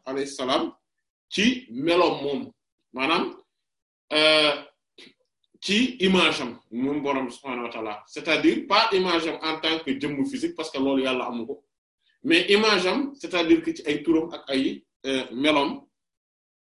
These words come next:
comme ni nga xamante ne noonu lañ koy gisee incha Allah léegi. Te d'ailleurs moo tax mu ne mu xamal ko mboolem turam yeeg melo yi, comme ni mu ko waxee, "allama aadama al asmaa kullaha."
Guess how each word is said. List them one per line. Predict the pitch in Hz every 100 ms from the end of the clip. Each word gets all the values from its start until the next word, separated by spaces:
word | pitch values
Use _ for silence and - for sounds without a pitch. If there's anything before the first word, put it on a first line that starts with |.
| -
comme | 170 190
ni | 180
nga |
xamante | 170 156 160
ne | 147
noonu | 143 143
lañ | 135
koy | 139 127
gisee | 127 135
incha | 135 139
Allah | 123 120 117 117
léegi. | 123 131 -
Te | - 143
d'ailleurs | 135 147 254
moo | 147 147
tax | 151
mu | 143
ne | 143 170 - _ _ _
mu | 117 127
xamal | - 175 175 160
ko |
mboolem | 139 139 156 147 156
turam | 139 131
yeeg | 120
melo | 123 120
yi, | 113
comme | 113 151
ni | 151
mu | 139
ko | 127
waxee, | 120 117 113
"allama | 156 143 135 -
aadama | 131 127 120 120
al |
asmaa | 123 - 113 110 110 _ _ _ _ _ _ _
kullaha." | 254 190 120 - 90